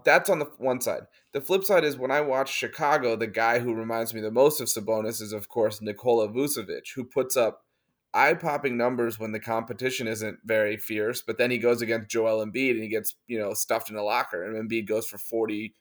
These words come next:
points without even blinking, right? And that's the question is, can Sabonis take the punishment from the top centers in the league, or is he just going to wilt? And I think what we've seen so far is the latter,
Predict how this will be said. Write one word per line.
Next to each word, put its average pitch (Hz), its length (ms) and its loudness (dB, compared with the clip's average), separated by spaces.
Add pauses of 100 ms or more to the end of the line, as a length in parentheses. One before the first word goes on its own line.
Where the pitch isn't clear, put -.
(180)
points 123 360 2
without 110 300 0
even 107 220 -8
blinking, 113 480 -4
right? 104 240 -2
And 113 160 -6
that's 120 260 2
the 113 120 -6
question 110 420 -4
is, 101 200 -10 (260)
can 123 200 -2
Sabonis 117 840 0
take 120 360 -2
the 107 80 -8
punishment 113 540 -6
from 107 160 -6
the 101 80 -4
top 110 320 -4
centers 113 400 -2
in 107 60 -12
the 98 100 -8
league, 95 380 -8 (1000)
or 117 220 6
is 110 120 2
he 113 80 -2
just - 240 -4
going 104 300 -6
to 104 120 -10
wilt? 95 480 -6
And 110 100 -6
I 110 120 -2
think 123 260 -4
what 117 160 4
we've 113 120 -4
seen 117 260 -4
so 110 180 0
far 110 320 2
is 107 120 -2
the 104 100 -6
latter, 110 560 -2